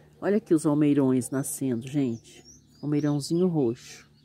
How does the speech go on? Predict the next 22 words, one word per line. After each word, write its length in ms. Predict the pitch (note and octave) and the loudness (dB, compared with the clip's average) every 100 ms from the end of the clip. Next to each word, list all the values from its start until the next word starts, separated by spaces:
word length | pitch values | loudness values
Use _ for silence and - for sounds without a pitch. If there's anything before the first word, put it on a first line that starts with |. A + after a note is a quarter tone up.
| _ _ _ _ _ | _ _ _ _ _
Ele 200 | - D3 | -2 2
nasce 400 | D#3+ D#3 D#3+ - | 4 4 2 -2
também 920 | - E3 D3 D#3 F#3 F#3+ F3+ D#3 B2 - - _ - - | -2 0 2 4 2 2 -2 -4 -6 -14 -20 _ -20 -4
do 140 | G3+ | 2
nada, 420 | A#3 F3+ B2+ B2+ | 4 4 2 -2
né? 300 | C#3 F#3+ A#3+ - _ _ | -2 0 -2 -6 _ _
A 60 | - | -10
gente 240 | E3+ G#3 | -6 -4
basta 320 | G3+ G#3 C#4 C4 | 0 0 0 -2
deixar 320 | C#4+ - A3 | -4 -4 -8
um 60 | |
pezinho 680 | A#3 B3 F#3 D3+ E3+ G3+ G3 - - - - | -6 -4 -4 -6 -8 -8 -10 -14 -20 -20 -4
da 180 | F3 F#3 | -2 -2
flor 640 | - - F3 F#3 A#3+ D4 F4 _ _ _ _ _ _ _ | -4 0 4 6 4 2 -2 _ _ _ _ _ _ _
pra 220 | - G#3+ A#3 | -6 -4 -4
ter 200 | - A3+ | -4 -4
almeirão 680 | A3+ A#3 G#3 E3 E3+ G#3+ | -2 2 2 2 2 0
na 220 | A3+ A3 E3+ | -2 0 2
horta 320 | E3+ G#3+ A#3+ | 2 0 -2
inteira. 800 | A#3+ - F3+ F3 E3 B2 A2 G2+ - _ _ _ _ D#3+ | -6 2 8 8 8 4 -4 -10 -18 _ _ _ _ -18
Então, 580 | - E3+ F3 F#3+ G#3+ | -4 0 2 2 2
ah, 400 | A3 A3 G3 F3+ | 2 0 2 0